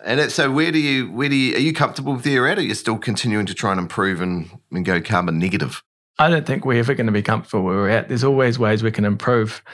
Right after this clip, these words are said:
Speaker 2: And that's kind of built into the innovative nature of what we try to do, you know?
Speaker 1: Yeah.
Speaker 2: Many years ago, we were founded on making these formulas and things that were better for the environment. And one of the things that always stuck out as a challenge and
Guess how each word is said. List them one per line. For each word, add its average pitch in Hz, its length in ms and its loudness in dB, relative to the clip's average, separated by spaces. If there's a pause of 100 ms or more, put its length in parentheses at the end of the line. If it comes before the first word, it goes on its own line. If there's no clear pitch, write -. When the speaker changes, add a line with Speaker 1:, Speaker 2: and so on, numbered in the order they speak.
(380)
Speaker 2:
And 139 120 2
that's 131 160 2
kind 131 200 2
of 113 100 0
built 127 280 0
into 123 240 0
the 117 180 2
innovative 113 420 2 (240)
nature 120 400 0
of 113 80 -2
what 120 160 0
we 120 120 0
try 117 220 2
to 107 100 0
do, 107 260 2
you - 140 -2
know? 104 200 2 (280)
Speaker 1:
Yeah. - 160 -8 (340)
Speaker 2:
Many 143 180 6
years 127 240 2
ago, 113 220 2
we 117 140 2
were 117 60 2
founded 113 360 2
on 113 120 4
making 117 480 2
these 117 200 -2
formulas 127 560 2
and 113 120 2
things 127 260 2
that 120 100 -2
were 110 60 0
better 123 240 2
for - 100 -6
the 120 80 0
environment. 117 600 2
And 135 100 -2
one 135 120 2
of 123 60 2
the 117 100 2
things 113 380 -2 (160)
that - 120 2
always 120 400 2 (140)
stuck - 440 -2
out - 300 2 (100)
as - 280 -4 (520)
a - 40 -2
challenge 123 560 2
and 110 240 0